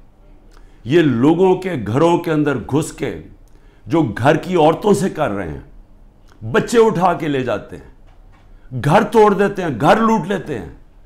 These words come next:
ये हजारों घरों से कर रहे हैं। पख्तूनख्वा के अंदर गाड़ियां उठा के ले जाते हैं। जो भी पीटीआई का मिले,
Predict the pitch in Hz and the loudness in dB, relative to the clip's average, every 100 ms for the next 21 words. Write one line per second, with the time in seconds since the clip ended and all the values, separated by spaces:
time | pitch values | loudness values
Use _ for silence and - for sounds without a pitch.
0 | - - 120 139 143 180 240 220 185 196 | -18 -4 0 0 4 6 6 4 2 -2
1 | 131 - 131 90 85 - - - _ - | -4 -8 -10 -12 -16 -20 -20 -20 _ -20
2 | - - - - - - - 147 143 220 | -20 -20 -20 -20 -20 -20 -18 -6 -2 -2
3 | - 202 185 208 214 202 214 175 202 226 | 0 0 4 4 4 2 4 4 6 6
4 | 240 214 214 208 196 190 185 - 131 78 | 2 4 2 2 0 0 -4 -6 -10 -12
5 | - - - - - - - - - - | -16 -20 -20 -20 -20 -20 -20 -20 -20 -14
6 | 104 147 220 247 247 226 - 202 202 190 | -2 6 8 8 4 -2 -2 -4 -4 -2
7 | 190 180 175 160 135 143 151 151 | -2 -2 -2 0 2 4 4 2